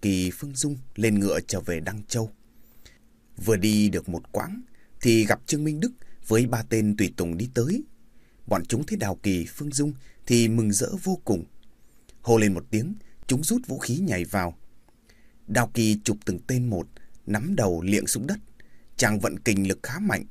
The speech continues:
nên ba tên đó chết giấc tức thời. Trương hoảng hốt chưa kịp chạy, Phương Dung đã từ mình ngựa vọt sang ngựa hắn, kề lưỡi kiếm vào cổ. "Mi dám bắt Tô Đại Công Tử là mệnh quan của triều đình. Cha con mi mưu đồ phản nghịch,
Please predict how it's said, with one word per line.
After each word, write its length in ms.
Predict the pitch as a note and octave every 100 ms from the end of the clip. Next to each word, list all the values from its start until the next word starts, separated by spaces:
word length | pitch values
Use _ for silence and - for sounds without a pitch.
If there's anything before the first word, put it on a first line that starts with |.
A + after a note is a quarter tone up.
| -
nên 280 | G2 G#2 F#2+
ba 120 | G2+
tên 200 | - F#2
đó 200 | F2 A#2+ -
chết 180 | F3 -
giấc 140 | A3 -
tức 120 | B3+ -
thời. 260 | B2 F2+ D2+ - - _ - - _ - -
Trương 220 | F#3 F3+
hoảng 260 | C3+ F2 F#2
hốt 180 | G#3+ -
chưa 120 | - -
kịp 140 | -
chạy, 220 | - D2 - - - -
Phương 200 | - A2+
Dung 240 | A2+ G#2+
đã 100 | G2+ G2+
từ 120 | G#2
mình 240 | E2+ E2+ F2+
ngựa 180 | D2+
vọt 280 | - F2+ -
sang 220 | - B2+
ngựa 160 | A#2 F#2
hắn, 220 | - F#3 - - -
kề 240 | A2+ G#2
lưỡi 180 | G#2+ G#2 -
kiếm 200 | A#2 G3 A#3+
vào 160 | F#2 -
cổ. 240 | F2+ C#2+ - - - - _ _ _ _ _ _ _ _ -
"Mi 260 | A2 A#2+ G#2+
dám 420 | - A2 E3+ G3+
bắt 120 | - -
Tô 140 | A2
Đại 160 | F#2+ B1
Công 160 | - F#2
Tử 280 | - E2+ D2
là 100 | F2
mệnh 200 | F#2+ -
quan 240 | - F3+
của 140 | A#2+ G#2+
triều 220 | G#2 F2+
đình. 180 | F#2+ - - - - - _ - -
Cha 120 | A2+
con 220 | A#2 G#2+
mi 240 | A2 G#2+
mưu 280 | G#2+ C#3+ D#3+
đồ 160 | A#2 F2
phản 320 | - F2 F2+
nghịch, 140 | F#2